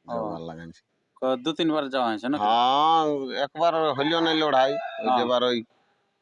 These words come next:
Speaker 2: মানুষের সাথে যে, মানে, যাই হোক, হট্টগোল হয়ে গেল একটা সৃষ্টি, তখন তার
Speaker 1: আসরটা
Speaker 2: কাড়া
Speaker 1: ইয়া
Speaker 2: লড়াই
Speaker 1: হয়ে গেল।
Speaker 2: হইলো, এনে আসরটা লন্ডভন্ড হয়ে গেল।
Speaker 1: হ্যাঁ।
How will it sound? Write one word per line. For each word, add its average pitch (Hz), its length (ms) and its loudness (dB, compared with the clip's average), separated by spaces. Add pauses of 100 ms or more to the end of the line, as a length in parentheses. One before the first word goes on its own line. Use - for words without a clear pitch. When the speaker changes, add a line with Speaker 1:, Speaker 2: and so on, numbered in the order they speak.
(160)
Speaker 2:
মানুষের 113 460 -2
সাথে 107 380 -4
যে, 92 260 -2
মানে, 107 260 0
যাই 107 200 2
হোক, 107 140 0
হট্টগোল 104 540 -2
হয়ে 104 220 0
গেল 107 160 0
একটা 101 260 -4
সৃষ্টি, 101 380 -6
তখন 104 240 -2
তার 127 40 2
Speaker 1:
আসরটা 113 280 0
Speaker 2:
কাড়া 110 200 2
Speaker 1:
ইয়া 110 80 2
Speaker 2:
লড়াই 113 180 2
Speaker 1:
হয়ে 120 140 2
গেল। 117 60 2
Speaker 2:
হইলো, 117 240 2
এনে 113 160 0
আসরটা 110 460 -4
লন্ডভন্ড 104 520 -2
হয়ে 95 200 -10
গেল। 90 160 -20
Speaker 1:
হ্যাঁ। 117 240 -2